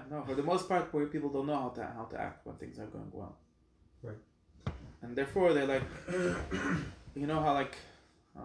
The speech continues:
Speaker 1: whatever. Like, they tried to hurt themselves, 'cause, 'cause, uh, like, <laughs> Baruch Hashem, it's Matzah Shabbos, and we <laughs> okay,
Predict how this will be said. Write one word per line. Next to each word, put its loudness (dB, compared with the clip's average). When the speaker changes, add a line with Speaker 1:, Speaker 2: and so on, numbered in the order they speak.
Speaker 1:
whatever. -12
Like, -4
they 0
tried 0
to -4
hurt 0
themselves, -6
'cause, -14
'cause, -18
uh, -12
like, -12
<laughs> -20
Baruch -4
Hashem, -2
it's -6
Matzah -6
Shabbos, -6
and -10
we -12
<laughs> -
okay, -2